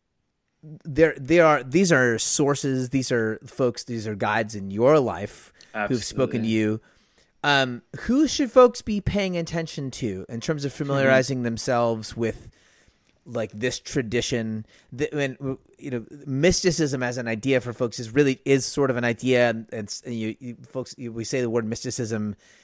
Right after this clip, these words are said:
Speaker 1: and somehow, like, everyone wants to go, not wants to go, everyone thinks, like, you have to leave, go to the desert, you have no more clothes, you cannot wear underwear, there are no shoes,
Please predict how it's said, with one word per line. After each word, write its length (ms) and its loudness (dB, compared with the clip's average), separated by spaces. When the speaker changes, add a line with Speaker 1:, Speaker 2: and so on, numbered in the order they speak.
Speaker 1:
and 160 -10
somehow, 360 -2
like, 320 -2
everyone 420 -2
wants 220 -4
to 140 -4
go, 340 0
not 200 -8
wants 180 -6
to 80 -6
go, 140 -2
everyone 200 -6
thinks, 260 -8
like, 140 -12
you 120 0
have 120 -2
to 80 -10
leave, 400 2
go 120 4
to 80 2
the 80 -2
desert, 420 6
you 120 -2
have 200 6
no 80 4
more 140 4
clothes, 580 0
you 100 -8
cannot 300 4
wear 200 0
underwear, 500 2
there 140 4
are 40 2
no 120 0
shoes, 640 6